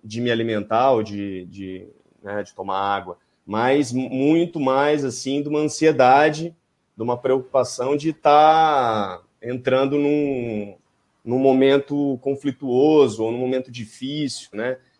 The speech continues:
em que eu vou ter que produzir algo, por exemplo, né? Então, eu, eu sinto essas, essas necessidades, né? E vem a, vem a, a, a questão do,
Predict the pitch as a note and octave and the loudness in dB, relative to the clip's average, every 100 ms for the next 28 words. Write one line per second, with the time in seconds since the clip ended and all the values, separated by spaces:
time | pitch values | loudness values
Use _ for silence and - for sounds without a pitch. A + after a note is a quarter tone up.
0 | _ G#2 A2 A#2 A#2+ B2 B2 B2 G#2+ B2+ | _ -12 -8 -6 -4 -4 -6 -8 -6 -6
1 | A#2+ G2 A#2 C#3 A#2 B2+ C3 G#2+ G2 G#2 | -6 -8 -2 2 4 4 2 0 -4 -8
2 | F#2+ G#2+ B2+ A2 F#2 G2 A2+ G#2+ A2+ B2 | -6 -4 -4 -6 -10 -12 -10 -10 -10 -8
3 | C3 A#2+ B2 - A#2+ - C#3 C#3 C3 C#3 | -8 -10 -12 -12 -12 -10 -10 -8 -8 -10
4 | C3 - _ _ _ _ A2+ - A2+ B2 | -10 -14 _ _ _ _ -20 -16 -10 -10
5 | B2 B2 - D3+ A#2+ A2 G#2 F2+ F2 _ | -10 -12 -12 -4 -2 -2 -4 -14 -20 _
6 | _ _ _ _ _ _ _ - E3 E3+ | _ _ _ _ _ _ _ -8 -2 2
7 | F#3 G3 B2+ C#3+ D3 E3 F3+ F3+ F3 D#3+ | 2 2 2 2 2 2 4 4 4 6
8 | C3 - A#2+ A#2+ C#3+ C#3 D3 D3+ D#3 D3+ | 4 2 0 0 0 -2 0 0 0 0
9 | C#3+ B2+ A2+ | 0 0 0